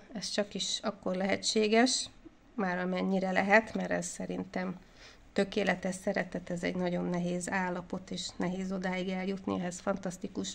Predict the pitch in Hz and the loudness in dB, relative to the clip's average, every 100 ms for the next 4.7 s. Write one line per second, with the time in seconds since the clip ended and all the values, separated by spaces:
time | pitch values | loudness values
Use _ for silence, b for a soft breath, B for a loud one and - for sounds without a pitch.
0 | - 202 185 - 190 180 180 - 185 185 | -2 0 0 0 0 0 -2 -4 -4 -4
1 | 185 - B B B B B B B - | -6 -10 B B B B B B B -20
2 | - - 208 190 175 214 196 180 202 185 | -20 -2 2 2 4 4 4 4 2 2
3 | 180 180 185 - 185 185 196 190 202 214 | 2 2 0 0 -2 -2 0 4 4 8
4 | 220 220 226 226 233 262 262 | 8 8 8 8 10 10 8